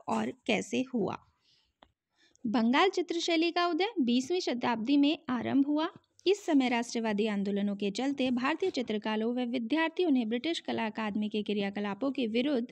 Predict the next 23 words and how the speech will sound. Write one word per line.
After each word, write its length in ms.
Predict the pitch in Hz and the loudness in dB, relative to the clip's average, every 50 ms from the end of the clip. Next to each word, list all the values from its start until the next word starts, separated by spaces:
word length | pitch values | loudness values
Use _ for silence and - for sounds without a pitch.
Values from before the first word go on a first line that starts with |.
| - - - - - - _ - | -12 -16 -16 -16 -16 -6 _ 0
न 140 | 240 233 | 0 2
केवल 340 | 226 226 214 202 196 208 - - | 2 2 2 2 2 0 0 0
आवाज़ 380 | 220 220 214 214 240 302 320 302 | -2 -2 0 0 0 0 0 0
बुलंद 340 | 277 285 277 269 269 262 262 | 0 2 2 4 2 2 2
की, 140 | - 320 339 | 0 0 0
बल्कि 340 | 294 262 226 226 - 233 | 0 0 -2 -2 -4 -4
पश्चिमी 640 | 226 - 254 277 269 - 359 349 349 349 359 359 302 | -4 -2 -4 -6 -4 -2 -2 0 0 0 0 0 -2
यथार्थवाद 600 | 254 254 269 254 214 208 - 226 240 269 294 277 | -2 -2 -2 -4 -2 -4 -4 -4 -4 -4 -4 -4
की 140 | - 262 - | -4 -6 -4
प्राणहीन 480 | - - 220 208 208 233 254 302 339 | -4 -4 -2 -2 2 4 4 4 4
कला 260 | 330 - 247 233 226 | 2 0 -2 -2 -2
शैली 320 | 226 - 240 226 226 277 302 | -2 -2 -2 -2 -2 -2 -2
का 160 | 285 - - | -2 -4 -6
अंधानुकरण 760 | - - 214 214 208 247 208 208 208 202 214 214 233 277 320 | -4 -2 -2 -2 0 0 -2 -2 -2 -4 -4 -2 0 0 0
करने 300 | 302 269 220 214 208 202 | 0 0 -2 -2 -2 -4
से 180 | 208 202 214 202 | -4 -4 -4 -2
भी 200 | 196 233 302 415 554 - - - - - - - - | 0 2 2 2 2 0 -6 -18 -18 -18 -16 -8 -6
अपने 260 | - - - 240 233 | -4 -2 0 0 0
आप 220 | 220 208 - - - | 0 -2 -4 -4 -4
को 80 | 294 | -2
अलग 520 | 370 403 - - 247 247 233 226 220 - _ | -2 -2 0 0 2 2 2 0 -2 -4 _
करने 360 | - 220 220 214 214 214 214 | -2 -2 0 0 -2 -2 -2
लगे। 340 | 214 202 208 - - - | -4 -4 -4 -6 -8 -8